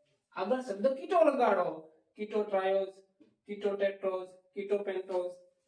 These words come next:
તો આ તમને એનું just નાનકડું એવું, અ, કોષ્ટક સ્વરૂપે એનું લખાણ આપ્યું છે તમારા ટેક્સ્ટબુકની અંદર. એટલે છે શું એના વિશે મેં તમને જરાક વાત, માહિતી કીધી છે. ઓકે? તો વિદ્યાર્થી મિત્રો,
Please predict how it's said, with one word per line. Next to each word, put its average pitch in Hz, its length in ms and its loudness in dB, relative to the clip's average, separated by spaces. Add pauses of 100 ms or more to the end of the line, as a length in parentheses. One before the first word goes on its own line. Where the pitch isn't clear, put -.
(160)
તો 190 60 0
આ 175 100 4
તમને 220 260 -6
એનું 240 200 -2
just 196 380 -8
નાનકડું 196 460 -4
એવું, 196 480 -8
અ, 160 440 -8
કોષ્ટક 190 440 -4
સ્વરૂપે 202 340 2
એનું 185 180 -4
લખાણ 170 240 -6
આપ્યું 170 320 -10
છે 175 80 -20
તમારા 165 280 -12
ટેક્સ્ટબુકની 156 500 -14
અંદર. 135 160 -12 (440)
એટલે 202 140 4
છે 208 300 0
શું 285 340 -6
એના 196 200 0
વિશે 190 200 -6
મેં 185 120 -12
તમને 175 240 -10
જરાક 170 440 -6
વાત, 156 340 -6
માહિતી 156 320 -14
કીધી 139 260 -12
છે. - 100 -18
ઓકે? - 760 -6 (640)
તો 190 60 0
વિદ્યાર્થી 214 320 0
મિત્રો, 220 360 2